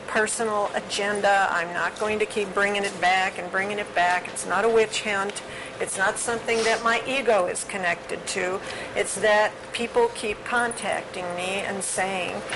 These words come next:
"We don't know where it's gonna be. We didn't know it was gonna be this long." I've had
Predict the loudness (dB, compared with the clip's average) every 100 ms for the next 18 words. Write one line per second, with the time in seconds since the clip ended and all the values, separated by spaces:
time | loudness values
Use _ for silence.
0 | -8 -8 -10 -10 -10 -8 -8 -8 -4 2
1 | 4 6 4 4 4 6 6 4 0 -6
2 | -4 -4 -4 -6 -6 -6 -8 -10 -10 0
3 | 2 4 4 6 6 6 4 2 2 0
4 | 0 0 2 2 2 4 4 4 2 0
5 | 0 0